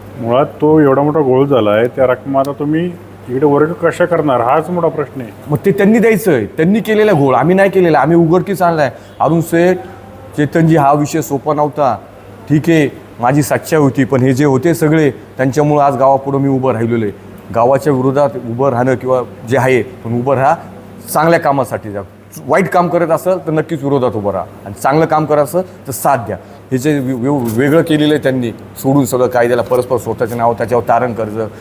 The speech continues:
Speaker 2: बाईटमध्ये एक उत्तर, बाहेर एक उत्तर, ती जागा खरेदी, हे सगळं ब्लँक लोकांच्या दृष्टीने अंधा कारभार झालेला आहे. आणि ह्यांच्यामुळं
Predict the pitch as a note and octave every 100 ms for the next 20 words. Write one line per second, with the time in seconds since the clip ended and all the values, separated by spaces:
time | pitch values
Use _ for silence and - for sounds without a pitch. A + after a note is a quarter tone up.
0 | - - A#2+ C3 C3 C3 C3 C3 - B2
1 | A2+ A#2+ C3 C3+ - A#2 - A#2 A2+ -
2 | - A#2 A2 C3+ D3+ C#3+ A#2+ A#2 B2+ -
3 | A#2 A#2 D#3+ C3+ A#2+ C3+ B2+ - - A2+
4 | A#2+ C3 A#2+ B2+ A#2 B2 A#2 A2+ A2+ A2
5 | A2+ G#2+ A2 F#2 G2 A2+ E3 - - -
6 | G#2+ G#2+ A2+ C#3+ C3+ C3